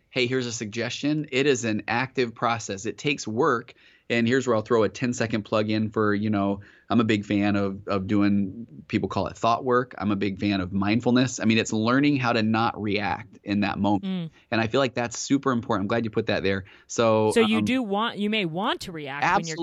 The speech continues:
Speaker 1: Absolutely. Oh,
Speaker 2: comes
Speaker 1: gosh,
Speaker 2: and
Speaker 1: yeah.
Speaker 2: tells you that they're having sex or that they're whatever it might be. Of course you want to
Speaker 1: Of
Speaker 2: react.
Speaker 1: course. You're human.
Speaker 2: But what do you do?
Speaker 1: Yeah. So you're human.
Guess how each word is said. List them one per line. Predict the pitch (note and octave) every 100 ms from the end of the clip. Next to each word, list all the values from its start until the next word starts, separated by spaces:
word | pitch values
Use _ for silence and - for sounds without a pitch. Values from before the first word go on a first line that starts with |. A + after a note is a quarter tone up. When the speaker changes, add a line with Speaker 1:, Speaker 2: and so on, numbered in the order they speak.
| E3+
Speaker 1:
Absolutely. | C#4 A#3
Oh, | D#3
Speaker 2:
comes | F3+ E3+
Speaker 1:
gosh, | D#3
Speaker 2:
and | D#3+
Speaker 1:
yeah. | E3
Speaker 2:
tells | E3 D#3 D3
you | D3+ C#3+ C#3+ _ -
that | F#3+ D#3+
they're | E3+
having | D#3+ F#3 F3 E3
sex | - G3+ F3+ E3+ F3+ - - - _
or | - F3+ E3+ E3
that | E3 D#3 D#3
they're | E3 D#3 D3+ D#3+ -
whatever | E3+ E3 D#3+ D#3
it |
might | D3+ C#3 -
be. | F#3 D3 -
Of | D3+
course | - C#4+ F4+ -
you | D3+
want | C#3 -
to |
Speaker 1:
Of | C#3+
Speaker 2:
react. | C#3+ D3
Speaker 1:
course. | C#3+ D3 A2 A2+
You're | C3+
human. | C3+ F3 G3 C#3 D3+
Speaker 2:
But | F#3
what | F#3 F#3
do |
you | G3
do? | E3 F#3+
Speaker 1:
Yeah. | G#3 C#3 B2+ A2+ G#2+
So | -
you're | C#3+ E3 A3+
human. | G3+ F#3 B2+ C#3